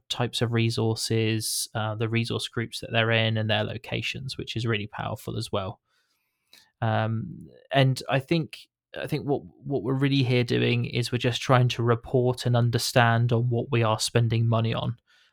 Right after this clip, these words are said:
uh, before we maybe dive into anything more specific.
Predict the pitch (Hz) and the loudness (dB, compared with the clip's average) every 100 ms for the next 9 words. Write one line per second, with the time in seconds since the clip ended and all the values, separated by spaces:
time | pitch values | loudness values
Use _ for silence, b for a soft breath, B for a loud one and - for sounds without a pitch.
0 | - 117 117 123 117 - 117 117 117 113 | -4 -2 0 -2 -4 0 2 2 0 -2
1 | 113 117 113 113 113 110 - 113 107 - | -4 -4 -2 -2 -2 -4 -6 -6 -6 -6
2 | 117 120 - - - 110 - _ | -8 -8 -10 -10 -10 -12 -14 _